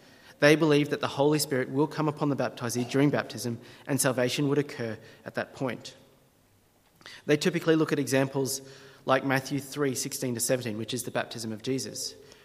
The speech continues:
And we see Matthew describing baptism and the coming of the Spirit coming at the whole same time. And when Jesus was baptized, immediately he went up from the water, and behold, the heavens were opened to him,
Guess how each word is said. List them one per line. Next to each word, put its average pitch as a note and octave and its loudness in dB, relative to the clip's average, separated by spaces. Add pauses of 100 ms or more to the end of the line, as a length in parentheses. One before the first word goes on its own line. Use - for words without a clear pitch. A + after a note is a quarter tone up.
(280)
And D3 2
we D#3+ 6
see E3+ 4
Matthew E3+ 2
describing C3 0
baptism B2 -4
and B2+ -2
the B2 0
coming C#3 0
of A2+ -6
the A#2+ -8
Spirit - -6
coming A#2+ -8
at A2+ -14
the A#2 -10
whole A#2 -10
same A2+ -10
time. A#2+ -10 (1700)
And E3 6
when D#3+ 6
Jesus D#3+ 4
was F3+ 0
baptized, A#2+ -2
immediately D3+ 4
he A#2+ -4
went C3+ 2
up - 0
from D3 -4
the B2+ 0
water, A2 -4 (200)
and C3+ 0
behold, C3 -2
the A#2+ -4
heavens C#3+ -4
were C#3+ -10
opened C#3+ -2
to A#2 -12
him, G#2+ -8